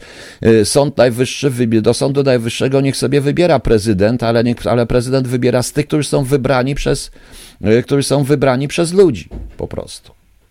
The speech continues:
No. Trzeba, żeby byli wybierani sędziowie w tym momencie. Co więcej, uważam, że prokurator wojewódzki powinien być również u-, u-, wybierany przez ludzi. Wtedy to ma sens,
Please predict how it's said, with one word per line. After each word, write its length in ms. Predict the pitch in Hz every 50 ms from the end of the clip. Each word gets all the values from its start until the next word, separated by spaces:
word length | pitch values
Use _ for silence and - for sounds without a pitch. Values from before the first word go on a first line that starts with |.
| _ _ _ _ _ - -
No. 180 | - - - _ _ _ _ _ _ _ _ _ _ -
Trzeba, 380 | - - 226 240 233 196 160
żeby 240 | 120 131 110 113 113
byli 260 | 107 117 110 113 110
wybierani 640 | 101 117 107 98 117 113 120 104 90 87 90 85 80 - - - - -
sędziowie 680 | - - 123 107 110 98 123 123 98 85 69 67 76 - _ - _ _ _
w 80 | -
tym 140 | - 110 104
momencie. 460 | 98 98 101 95 90 78 78 - 107
Co 160 | 107 - 196
więcej, 340 | 233 254 262 247 226 - 196
uważam, 320 | 165 151 165 175 180 170 160
że 120 | 180 180
prokurator 580 | - 185 185 - 202 214 226 220 - 214 180 156
wojewódzki 560 | 160 143 139 135 110 120 113 - - - 117
powinien 380 | - 135 127 131 131 131 139
być 180 | 143 147 147 -
również 480 | 208 220 208 180 147 107 98 - - -
u-, 280 | - - 107 110 92 92
u-, 420 | 98 101 98 95 98 98 98 95
wybierany 580 | 90 87 123 117 110 120 110 110 95 90 92 90
przez 240 | - - 90 80 73
ludzi. 340 | 80 76 67 58 - - -
Wtedy 520 | - - - _ - 170 147 143 131 156 151
to 140 | - 147 147
ma 160 | 143 135 139
sens, 840 | - - - - 175 165 156 123 101 76 65 - - - - _